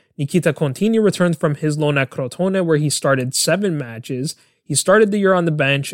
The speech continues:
then he made those seven starts, but really he only played six games because he got hurt in the seventh, and then he ended up back on the bench. That might have been because Crotone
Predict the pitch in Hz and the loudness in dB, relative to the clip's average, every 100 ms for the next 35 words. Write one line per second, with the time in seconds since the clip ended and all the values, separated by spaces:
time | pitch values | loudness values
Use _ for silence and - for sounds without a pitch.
0 | - 151 160 175 175 170 160 - 143 135 | -14 -6 -2 0 0 2 2 2 -2 -2
1 | 123 - 143 143 - 139 190 220 160 147 | -8 0 2 2 -2 -2 0 0 0 0
2 | 143 131 143 127 - - - 151 143 147 | -2 -2 -4 -6 -2 -2 -2 -4 -4 -4
3 | 147 135 131 139 143 127 - 151 135 127 | -6 -6 -4 -4 -2 -4 -4 -2 -2 -4
4 | 135 123 - 165 156 143 135 131 131 127 | -10 -8 0 2 2 -2 -6 -6 -8 -8
5 | 123 123 117 123 120 127 120 117 151 151 | -8 -8 -8 -8 -10 -8 -10 -4 -2 0
6 | 151 - _ _ _ _ 165 202 190 151 | -4 -12 _ _ _ _ 0 4 4 4
7 | 151 139 147 151 - 143 165 233 | 4 2 0 -2 0 -4 0 2